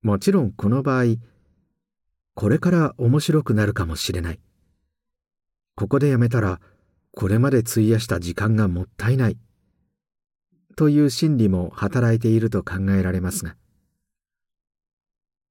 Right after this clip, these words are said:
同時に、一度始めたことを簡単にやめてしまう一貫性のない自分が受け入れがたいとも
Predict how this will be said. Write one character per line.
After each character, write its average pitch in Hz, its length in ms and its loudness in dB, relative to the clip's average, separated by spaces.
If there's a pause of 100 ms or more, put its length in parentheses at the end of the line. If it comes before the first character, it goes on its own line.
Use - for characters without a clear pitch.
(280)
同 107 240 2
時 156 140 0
に、 147 180 -2 (1080)
一 98 260 -2
度 190 120 2
始 170 280 0
め 165 140 2
た 156 140 -2
こ 156 140 -4
と 151 180 2
を 85 180 -4
簡 127 240 -2
単 139 220 -2
に 127 140 2
や 104 80 2
め 113 140 0
て 117 120 -2
し - 160 -4
ま 98 120 0
う 92 120 -4 (760)
一 87 180 -4 (120)
貫 151 200 0
性 151 260 2
の 139 140 0
な 131 160 2
い 113 60 2
自 87 260 -4
分 107 280 0 (1400)
が 101 260 0 (880)
受 95 160 -2
け 135 200 0
入 160 120 4
れ 156 60 0
が 143 140 -2
た 143 140 -2
い 131 120 0
と 127 160 -4
も 113 300 0